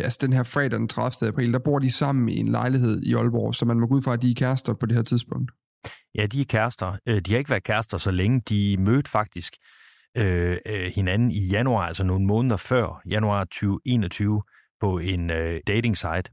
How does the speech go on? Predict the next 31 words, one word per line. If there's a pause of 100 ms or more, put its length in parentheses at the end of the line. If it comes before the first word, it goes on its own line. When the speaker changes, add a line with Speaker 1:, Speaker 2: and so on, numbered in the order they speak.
(120)
Speaker 2:
Og
den,
øh,
kontakt,
den,
øh,
eksploderede
nærmest
i
sådan,
øh,
en
eksplosiv (140)
forelskelse,
og
de,
øh, (180)
der
opstod, (240)
øh,
kemi
ret
hurtigt
mellem,
mellem,
øh,
Dan
Flex
og
Kylie
Flodager.